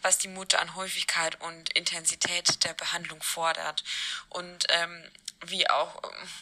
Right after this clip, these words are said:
gerade schon gesagt, sind die Mütter ja Meisterinnen der Manipulation und, ähm, fälschen teilweise sogar ärztliche Gutachten. Und sobald ein Arzt auch nur den Hauch eines Zweifels an der Krankengeschichte oder der aktuellen Symptomatik äußert,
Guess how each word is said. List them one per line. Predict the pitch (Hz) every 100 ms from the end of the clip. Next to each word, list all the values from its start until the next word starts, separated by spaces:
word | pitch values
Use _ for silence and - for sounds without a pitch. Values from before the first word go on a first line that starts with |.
| -
gerade | 180 185 196 196
schon | 190 185
gesagt, | 175 180 175 -
sind | 190 180
die | 185
Mütter | 185 190 196 - 185
ja | 180 175 175 180
Meisterinnen | 180 190 - 190 - - 190 185 180
der | 175 175 170
Manipulation | 170 175 - 185 180 180 - 180 190 185 - - - -
und, | 185 185 180 180
ähm, | - 165 170
fälschen | 170 180 175 180
teilweise | - 175 170 175
sogar | 175 175 175
ärztliche | 190 - - - 202
Gutachten. | 220 233 170 175 - - 170 170 - - - -
Und | 180 180 180 175 - - - _ _ _ - - -
sobald | - 185 185 190
ein | 196 - - - -
Arzt | 175 196 - 214
auch | 180
nur | 196 190
den | 180 - 180 -
Hauch | 185 214
eines | 147 175 -
Zweifels | - 180 202 254 214 -
an | 143
der | 160
Krankengeschichte | - 156 170 165 - - - - 185 -
oder | 175
der | - -
aktuellen | - - 185 180 175
Symptomatik | 175 180 175 180 185 190
äußert, | - 190 202 208 196